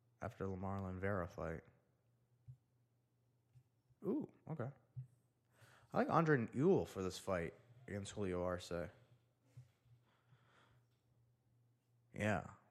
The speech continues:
Julio Arce, the favorite, too. But to be honest, the only person he beat before that was Julian Erosa. Nothing wrong with that.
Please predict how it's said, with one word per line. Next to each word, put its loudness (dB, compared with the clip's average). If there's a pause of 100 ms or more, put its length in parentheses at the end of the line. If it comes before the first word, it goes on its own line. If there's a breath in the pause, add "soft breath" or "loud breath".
Julio 6
Arce, 4
the 2
favorite, 4
too. 2 (540 soft breath)
But -14
to -16
be -4
honest, 2 (460 soft breath)
the -8
only -4
person -2
he -2
beat 0
before 0
that 6 (1900)
was -6 (120)
Julian 8
Erosa. 6 (640)
Nothing -8
wrong 6
with 0
that. 4